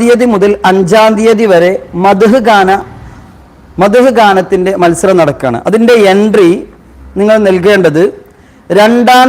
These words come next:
തീയതി മുതൽ അഞ്ചാം തീയതി വരെയാണ് എൻട്രി നൽകേണ്ടത്.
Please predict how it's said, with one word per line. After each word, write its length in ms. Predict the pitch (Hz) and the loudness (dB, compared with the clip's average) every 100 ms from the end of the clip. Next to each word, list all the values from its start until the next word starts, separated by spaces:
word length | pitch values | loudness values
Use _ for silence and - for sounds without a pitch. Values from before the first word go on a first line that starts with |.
| 247 | 0
തീയതി 360 | 247 254 247 262 | 0 0 0 0
മുതൽ 220 | 190 185 277 - - _ _ _ - 190 | 0 0 -2 -6 -18 _ _ _ -4 -2
അഞ്ചാം 480 | 214 226 196 247 247 233 | 0 0 2 2 2 2
തീയതി 280 | 247 240 240 | 0 2 2
വരെയാണ് 440 | 190 190 180 175 220 - 180 | 2 2 0 0 -4 -4 -2
എൻട്രി 240 | 202 196 208 | 0 0 0
നൽകേണ്ടത്. 460 | 165 139 123 107 | 0 -2 -6 -8